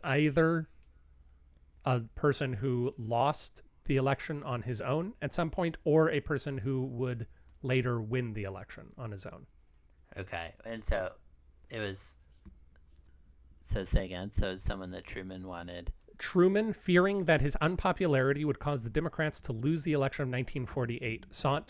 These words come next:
Speaker 1: to get a much more popular candidate. He proposed to this person that Truman, who was the sitting president, be returned to the vice presidential slot, while
Speaker 2: Crazy.
Speaker 1: this person would run as the president.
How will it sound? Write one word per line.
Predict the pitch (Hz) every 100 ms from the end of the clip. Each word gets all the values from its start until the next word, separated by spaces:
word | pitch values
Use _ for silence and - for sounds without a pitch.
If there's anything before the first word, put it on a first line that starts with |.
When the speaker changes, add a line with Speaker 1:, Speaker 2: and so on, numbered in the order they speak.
| -
Speaker 1:
to | 143
get | 131 127 -
a | 120
much | 123 143
more | 156 151
popular | - 135 131 113
candidate. | - 160 127 110 101 - - - - _
He | - 135
proposed | 143 131 175 185 175 -
to | 160
this | 156 -
person | - 185 - 113 110 117 _ _ _ _ _ _ -
that | 139 127 131 127 - - - -
Truman, | - - 202 202 127 117 123 - - -
who | -
was | 131 113
the | 120
sitting | - 180 175
president, | - 151 127 113 117
be | 123 120
returned | 113 - 165 165 165 143
to | -
the | 127
vice | 117 120 156 -
presidential | - 151 139 139 139 - 131
slot, | - - 143 101 - - - _ _ _ _ _ -
while | 123 123 117
Speaker 2:
Crazy. | 107 104 85 101
Speaker 1:
this | 165 -
person | - 139 117 - 110 107 104
would | 123 110 107
run | 120 117 113
as | 135 113 101
the | - -
president. | - 95 104 - -